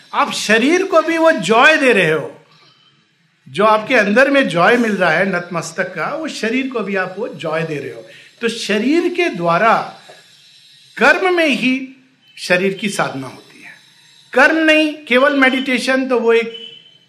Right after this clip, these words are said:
शरीर निष्क्रिय है, उसको इतना ही करना है कि निष्क्रिय रहना है। तो इसीलिए श्री अरविंद का योग, क्योंकि इंटीग्रल योग है, शरीर को भी पार्टिसिपेट करना है,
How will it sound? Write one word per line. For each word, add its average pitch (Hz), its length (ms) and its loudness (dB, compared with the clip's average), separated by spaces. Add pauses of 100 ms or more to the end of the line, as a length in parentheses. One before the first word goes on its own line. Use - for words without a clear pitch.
(220)
शरीर 202 380 -6
निष्क्रिय 185 500 -6
है, 147 400 -8 (480)
उसको - 240 -6
इतना 190 260 -2
ही 220 80 -2
करना 190 280 -2
है 196 80 -2
कि 196 120 -6
निष्क्रिय 165 460 -8
रहना 117 300 -12
है। - 200 -20 (380)
तो 190 60 -6
इसीलिए 247 460 -2
श्री 226 240 -2
अरविंद 233 300 -2
का 226 80 -4
योग, 208 340 -4
क्योंकि 208 300 -2
इंटीग्रल 202 520 0
योग 160 240 -4
है, 156 100 -2
शरीर 202 440 -2
को 190 140 -4
भी 202 140 -2
पार्टिसिपेट 185 760 -6
करना 139 260 -10
है, - 220 -20